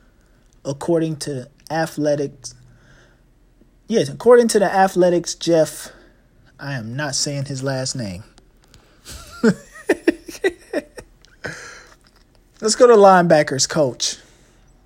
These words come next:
Um, it's reported that Charlie Strong will likely be the linebackers coach. But the Jaguars has al-,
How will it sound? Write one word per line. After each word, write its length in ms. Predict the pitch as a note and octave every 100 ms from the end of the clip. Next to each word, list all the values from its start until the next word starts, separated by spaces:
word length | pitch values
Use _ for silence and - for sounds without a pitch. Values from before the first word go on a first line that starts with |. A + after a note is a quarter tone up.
| _ _ _ _ _ _ _ _ _ _ _ _ - - _ _ _ _ _ _ -
Um, 680 | C3+ C#3+ D3 D3 D3 C#3 - - _ _ _ _ _ _ -
it's 340 | F3+ - -
reported 800 | - D#3 C#3+ - D4+ F4+ D#4 A#3+
that 180 | A3+ G#3+
Charlie 440 | - A#3 A#3 A3+
Strong 720 | A3 - A3 A3+ G3+ C#3+ G2+ - - _ _ _ _ _ _ _ _ _ _ _ _
will 200 | D#3 D#3+
likely 460 | D3+ F#3+ F#3+ G3+ F#3+
be 160 | F3+
the 100 | F3
linebackers 800 | E3+ F3+ E3+ D#3 C3+ A#2+ A#2 -
coach. 480 | - G2 C#2+ - - _ _ _ _ _ _ _ _ _ _ _ _ _ _ _ _ _ _ _ _ _ _ _ _ -
But 140 | D3
the 80 | D#3+
Jaguars 580 | D#3 F#3+ F#3+ G3 F#3+ E3+
has 200 | D#3+ - -
al-, 220 | E3+